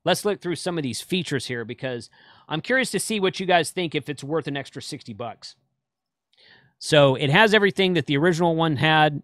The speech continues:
It claims that it'll do analog A P R S capable. Okay.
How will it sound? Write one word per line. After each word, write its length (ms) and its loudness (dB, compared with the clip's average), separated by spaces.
It 220 -8
claims 520 4
that 80 6
it'll 100 2
do 220 2
analog 640 4
A 120 2
P 160 0
R 140 4
S 180 2
capable. 640 -4
Okay. 380 -4